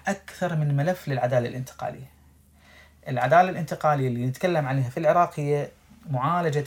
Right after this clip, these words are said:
انتهاكات نظام البعث من ألف وتسعمية وثمانية وستين إلى ألفين وثلاثة. حتى نفتح ملف ثاني للعدالة الانتقالية يجب أن نغلق الملف الأول.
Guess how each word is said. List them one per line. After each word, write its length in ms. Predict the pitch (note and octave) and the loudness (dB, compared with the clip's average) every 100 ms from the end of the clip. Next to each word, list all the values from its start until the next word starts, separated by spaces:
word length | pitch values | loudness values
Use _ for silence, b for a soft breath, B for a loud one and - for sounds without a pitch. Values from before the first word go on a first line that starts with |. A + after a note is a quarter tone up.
| - | -4
انتهاكات 840 | C3 C3+ C3+ C3+ D#3+ D#3 C#3 B2+ | -4 -2 -2 -2 4 4 4 0
نظام 320 | C3 C3+ D3+ | -2 0 0
البعث 380 | C#3+ B2 A#2+ B2 - | 0 0 -2 -4 -6
من 160 | D3 D#3+ | -6 -6
ألف 180 | D3 | -8
وتسعمية 420 | D3+ - D3 C#3 C3 | -8 -8 -4 -2 -2
وثمانية 320 | B2+ C#3 E3 | -2 -2 -4
وستين 540 | D#3+ E3 - F#3+ G3+ - | -4 -8 -8 -6 -6 -6
إلى 360 | D3 D3 E3 F#3+ - b b b b _ C#3 | 0 2 2 0 -6 b b b b _ -4
ألفين 300 | C3 D#3 D#3 | -4 -2 -4
وثلاثة. 420 | C3+ B2 B2+ - _ _ B B B B B B | -4 -6 -12 -18 _ _ B B B B B B
حتى 260 | D#3 - | -6 0
نفتح 440 | F#3 B3 - A3+ - | 0 0 0 0 2
ملف 520 | E3 F#3+ G3+ - - | 4 4 2 -10 -6
ثاني 320 | - C#3+ C3+ B2 | 2 4 4 2
للعدالة 460 | D3 D#3 D#3+ C#3+ | 2 2 4 4
الانتقالية 680 | C3+ C#3 - C#3 C#3 C3+ E3 | 2 -4 0 0 2 0 0
يجب 280 | F#3+ A3 - | 0 -2 -2
أن 260 | D#3 D3 | -2 0
نغلق 380 | E3 F#3+ G#3+ G#3 | 0 0 0 0
الملف 420 | F3 C3 F#3 - | 2 2 2 -2
الأول. 340 | F#3+ C3 A#2+ | -4 -2 -2